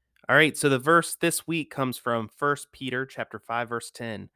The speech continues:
"But the God of all grace, who hath called us unto his eternal glory by Christ Jesus,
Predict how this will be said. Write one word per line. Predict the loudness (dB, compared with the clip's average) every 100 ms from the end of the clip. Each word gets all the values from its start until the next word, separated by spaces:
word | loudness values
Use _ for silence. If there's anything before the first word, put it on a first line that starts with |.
| _ _ _ _ -8
"But | -6
the |
God | 0 2
of | 2
all | 2 2
grace, | 0 -2 -2 -6
who | -8 -8
hath | -8 -10
called | -8 -6 -6
us | -6
unto | -10 -10 -10 -8
his | -8 -10
eternal | -10 -8 -6
glory | -8 -6 -6 -4 -6
by | -6
Christ | -6 -4 -4 -6
Jesus, | -14 -10 -10 -10 -16